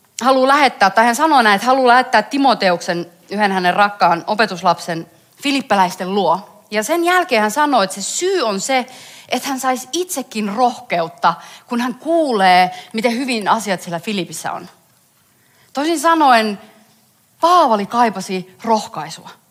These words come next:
Paavali kaipasi lisää rohkeutta. No sen lisäksi vähän muutama jae myöhemmin, kakkosluvun lopussa, hän puhuu epa-, Epafrodiitoksesta. Ja tota, ja tää Epafrodiitos oli käynyt lähellä kuolemaa.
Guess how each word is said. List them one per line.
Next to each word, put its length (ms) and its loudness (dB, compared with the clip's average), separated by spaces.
Paavali 460 0
kaipasi 640 0
lisää 440 -2
rohkeutta. 640 -4
No 80 -6
sen 200 4
lisäksi 320 2
vähän 300 4
muutama 300 2
jae 220 6
myöhemmin, 840 0
kakkosluvun 540 -2
lopussa, 500 0
hän 120 0
puhuu 220 -2
epa-, 340 0
Epafrodiitoksesta. 1700 -4
Ja 100 -2
tota, 520 2
ja 80 -4
tää 180 2
Epafrodiitos 800 0
oli 160 -4
käynyt 320 -4
lähellä 320 -2
kuolemaa. 840 0